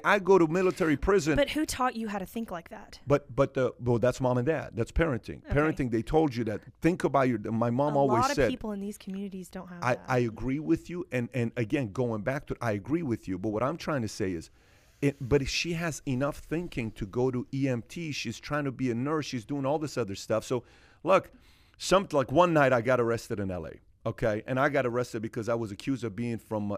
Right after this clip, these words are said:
Speaker 1: M S thirteen. And I'm not M S thirteen. I'm Middle Eastern. I'm not Mara Salvatrucha. So I got mistaken for M S thirteen.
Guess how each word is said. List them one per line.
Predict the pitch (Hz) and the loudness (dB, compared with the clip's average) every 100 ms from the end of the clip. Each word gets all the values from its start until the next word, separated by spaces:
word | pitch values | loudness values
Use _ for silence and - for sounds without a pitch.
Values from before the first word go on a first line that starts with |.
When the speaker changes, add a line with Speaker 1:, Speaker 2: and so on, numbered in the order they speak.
| - | -2
Speaker 1:
M | 120 | -2
S | 107 | -2
thirteen. | - 95 - 78 - | -4 -8 -8 -14 -8
And | 120 | -6
I'm | 117 | -2
not | 127 113 | 0 -2
M | 92 | -4
S | 85 | -10
thirteen. | - 80 - - | -14 -18 -18 -16
I'm | - 98 | -10 -4
Middle | 107 110 | -2 0
Eastern. | 135 135 - | -2 -4 -10
I'm | - 101 | -8 -4
not | 113 113 - | -2 -4 -4
Mara | 107 104 | -4 -4
Salvatrucha. | 98 104 95 127 139 - | -4 -6 -6 -6 -6 -8
So | 87 123 104 - - - _ | -4 -4 -4 -10 -20 -20 _
I | 156 | 2
got | 175 165 | 4 4
mistaken | 135 - - 127 135 | 0 -2 0 0 -2
for | - 107 | 0 0
M | 107 | 0
S | 101 | -4
thirteen. | 110 95 - 95 95 | -6 -8 -8 -8 -8